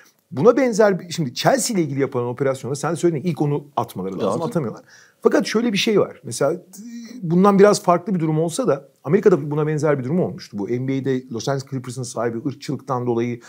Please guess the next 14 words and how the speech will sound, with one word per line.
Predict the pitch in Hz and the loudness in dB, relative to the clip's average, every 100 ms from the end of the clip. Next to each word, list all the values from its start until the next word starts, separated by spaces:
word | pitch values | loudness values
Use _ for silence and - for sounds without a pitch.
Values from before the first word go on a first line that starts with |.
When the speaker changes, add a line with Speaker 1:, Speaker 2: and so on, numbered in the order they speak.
| - - _ | -20 -20 _
Speaker 1:
e, | - 147 147 | -18 -14 -6
çok | 127 - | -6 2
ağır | 113 143 | 6 6
ırkçı | 135 - - 113 | 4 -6 -10 -8
bir | 107 135 _ | -8 -10 _
karakter | 120 101 - | -4 -4 -2
olduğu | 107 127 | -6 -4
için | 117 - 220 | -8 -6 -8
Speaker 2:
Sattırdılar. | - - - 135 110 95 | -2 -2 0 -2 -2 -6
Speaker 1:
sat-, | - - 156 - - | -2 2 2 0 -14
şöyle, | - - 226 208 - - _ _ _ - | -6 4 8 8 4 -14 _ _ _ -8
kulübü | - 165 254 - | 4 6 6 0
kayyuma | - 139 135 180 269 | 0 0 4 4 6
alıp, | 127 - | 4 0